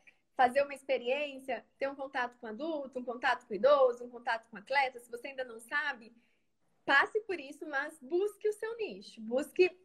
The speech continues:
a sua área de atuação. E a partir daí, se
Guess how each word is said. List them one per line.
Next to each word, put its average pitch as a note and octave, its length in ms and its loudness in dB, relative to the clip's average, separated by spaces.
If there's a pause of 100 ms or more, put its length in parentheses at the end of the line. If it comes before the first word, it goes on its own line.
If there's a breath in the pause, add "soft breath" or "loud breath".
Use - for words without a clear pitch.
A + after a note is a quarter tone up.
(140)
a A#3+ 100 0
sua C4+ 220 2
área D4 240 4
de D#4+ 80 -4
atuação. D#4+ 580 -4 (400)
E F4 80 0
a D4 80 4
partir F4 420 -4
daí, C#4 360 -6 (500)
se E4 160 -2